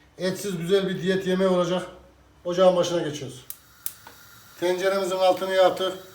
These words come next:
Yemeğimizi pişirecek kadar bir yağ ilave ediyoruz.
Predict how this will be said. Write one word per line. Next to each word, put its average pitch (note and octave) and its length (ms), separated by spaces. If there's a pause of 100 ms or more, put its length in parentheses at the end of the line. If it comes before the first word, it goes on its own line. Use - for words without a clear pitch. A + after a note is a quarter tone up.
(840)
Yemeğimizi F#3+ 480
pişirecek F#3+ 480
kadar F#3 240
bir F3+ 60
yağ F#3 300
ilave F#3 280
ediyoruz. F#3 360